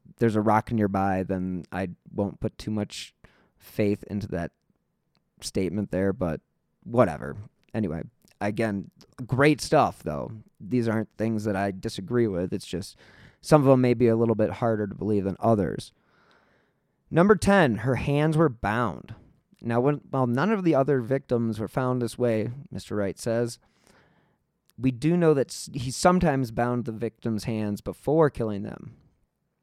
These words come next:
Now, again, he says, albeit with handcuffs. So, Melanie's hands, number eleven, were bound with yellow nylon cord. Ten-, Ted confessed to using a nylon cord to strangle at least one of his victims.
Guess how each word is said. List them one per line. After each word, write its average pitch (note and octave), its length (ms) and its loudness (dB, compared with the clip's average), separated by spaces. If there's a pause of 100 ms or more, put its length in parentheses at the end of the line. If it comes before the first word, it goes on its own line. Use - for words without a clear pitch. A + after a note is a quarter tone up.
(280)
Now, A#2 140 -2
again, A2+ 260 -6 (100)
he A#2 160 -6
says, F#2+ 320 -10 (340)
albeit G2+ 460 -6
with F2 160 -10 (320)
handcuffs. - 680 -12 (680)
So, C#3 400 4 (220)
Melanie's C#3+ 480 0
hands, C#3 400 -2
number A2+ 220 -2
eleven, B2+ 420 2
were A#2 100 0
bound A2+ 340 0
with G#2 240 -4
yellow A2 360 0
nylon F#2+ 420 -6
cord. C#3+ 460 2
Ten-, G#2+ 200 -6 (320)
Ted C3+ 220 -2
confessed A#2 460 -4
to - 60 -10
using G#2 260 -2
a F#2+ 40 -4
nylon F#2 380 -6
cord G2+ 240 -4
to - 60 -16
strangle G2+ 520 -6
at A#1 120 -10
least - 240 -10
one F#2+ 100 -6
of F2 80 -6
his G2 140 -10
victims. G#2 340 -8